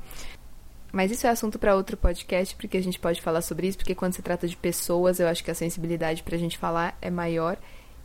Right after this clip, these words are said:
e acho que pode ser interessante trazer. Me digam depois lá no Instagram o que, que vocês acham da gente trazer um pouquinho sobre relacionamento aqui também. Como vocês sabem, eu criei o podcast pra poder falar de várias coisas, de vários assuntos, porque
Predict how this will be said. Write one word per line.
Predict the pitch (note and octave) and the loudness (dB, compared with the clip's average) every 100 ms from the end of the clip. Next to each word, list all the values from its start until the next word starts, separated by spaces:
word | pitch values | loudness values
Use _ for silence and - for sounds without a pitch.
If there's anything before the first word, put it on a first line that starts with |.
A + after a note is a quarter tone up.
| - | -6
e | F3+ F3 E3+ E3+ | -2 0 0 0
acho | F3 - | 0 -2
que | - | 0
pode | F#3 - | 0 2
ser | F3 | 0
interessante | F3+ F3+ F3+ F3 - | 2 2 2 -2 -2
trazer. | F#3 F#3 E3+ E3 - - - - - - - - - - | 2 2 2 0 -4 -16 -18 -18 -18 -18 -16 -16 -16 -2
Me | D#3 | 0
digam | D#3+ F3+ G3 G3 | 2 2 2 0
depois | G3 - F3+ F3+ F#3 - - - - | 0 2 2 4 0 -4 -12 -14 -4
lá | F3+ F3 | 2 4
no | F3 | 4
Instagram | F3 - E3 F3 G#3 A#3+ - - - - - - - | 2 0 2 4 4 0 -6 -12 -14 -16 -18 -16 -16
o | - | -10
que, | - | -6
que | - | 0
vocês | F#3+ F#3 F#3 F3+ | 2 2 2 2
acham | E3+ F3+ | 2 2
da | F3 | 0
gente | F3 F3 | 2 0
trazer | - F3+ F3 | 4 4 4
um | F3 | 4
pouquinho | F3+ - F3 | 2 2 0
sobre | F3+ F3 | 2 2
relacionamento | F3+ E3+ E3+ F3+ E3+ E3 E3+ | 4 4 2 0 0 0 -2
aqui | E3+ | -4
também. | - E3+ E3+ E3 - - - - - - - - - - | -2 0 0 -2 -6 -12 -12 -10 -12 -16 -16 -16 -16 -2
Como | C#4+ D4+ | 2 4
vocês | D4+ C#4+ | 4 4
sabem, | C#4 B3 B3+ | 4 6 4
eu | |
criei | B3+ A#3+ A#3 | 2 2 4
o | |
podcast | G#3+ - G3 G3 | 4 2 -4 0
pra | - | 0
poder | - G3 | 0 -4
falar | - F#3+ | -2 0
de | F#3+ F#3+ | 0 0
várias | F#3 F3+ F#3 G3 F#3+ - | 2 4 6 4 2 0
coisas, | F3+ F3+ F3+ | 0 0 0
de | F#3+ | -2
vários | F#3 F3+ F#3 F#3 | 0 2 2 0
assuntos, | F3+ - F3 E3+ | -2 -2 -4 -4
porque | - F3+ - - F3+ F3 F3 F3+ F3 | -6 -6 -6 -4 0 2 2 0 -2